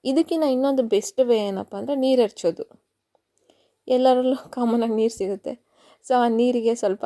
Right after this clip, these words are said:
ಅರಿಶಿನ ಪುಡಿ ಹಾಕೊಂಡ್ರೆ ಅದು ಯೆಲ್ಲೋ ಕಲರ್ ವಾಟರ್ ಆಗುತ್ತೆ. ಆ ನೀರನ್ನ ಎರಚಿದ್ರೆ ಈಸಿ ಅಲ್ವಾ? So, ನಮ್-, ಅದು ಹೈಡ್ರೇಷನ್ ಆಗುತ್ತೆ, ಈ ಬಿಸಿಲಿಗೆ ಒಳ್ಳೆ ತಂಪನ್ನು ಕೊಡುತ್ತೆ,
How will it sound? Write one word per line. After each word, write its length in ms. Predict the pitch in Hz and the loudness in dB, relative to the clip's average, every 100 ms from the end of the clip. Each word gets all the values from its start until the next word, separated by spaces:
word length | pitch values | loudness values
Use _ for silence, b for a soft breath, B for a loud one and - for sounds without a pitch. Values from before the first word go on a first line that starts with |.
| 226 | -4
ಅರಿಶಿನ 240 | 214 - | -4 -6
ಪುಡಿ 220 | 226 214 208 | -10 -6 -6
ಹಾಕೊಂಡ್ರೆ 520 | 202 202 214 330 _ _ _ - | -4 -6 -4 -8 _ _ _ -6
ಅದು 200 | 208 233 | -4 0
ಯೆಲ್ಲೋ 280 | 214 202 214 | 0 0 -2
ಕಲರ್ 260 | 202 202 | 0 0
ವಾಟರ್ 280 | 190 190 202 | -2 -4 -6
ಆಗುತ್ತೆ. 260 | 202 196 285 | -6 -4 -2
ಆ 100 | 277 | 0
ನೀರನ್ನ 340 | 269 262 254 | 2 2 0
ಎರಚಿದ್ರೆ 640 | 240 220 - 247 277 370 _ _ _ _ - | -4 -6 -4 -4 -2 -6 _ _ _ _ -6
ಈಸಿ 300 | 240 226 208 | -2 0 0
ಅಲ್ವಾ? 440 | 196 180 220 - _ _ _ - | -2 -2 -6 -10 _ _ _ -8
So, 180 | 208 196 | -6 -4
ನಮ್-, 220 | 196 - - | -6 -6 -6
ಅದು 320 | 202 208 208 | 2 2 2
ಹೈಡ್ರೇಷನ್ 600 | - - 190 226 233 233 | 0 -2 0 0 0 -4
ಆಗುತ್ತೆ, 420 | 220 220 240 220 | -4 -4 -4 -4
ಈ 40 | |
ಬಿಸಿಲಿಗೆ 540 | 208 196 - 220 220 214 | -6 -8 -6 -4 0 0
ಒಳ್ಳೆ 220 | 202 202 | 0 -2
ತಂಪನ್ನು 500 | - 190 208 220 226 | -4 -10 -6 -4 -4
ಕೊಡುತ್ತೆ, 560 | 226 208 - 294 214 | -4 -6 -2 -2 -4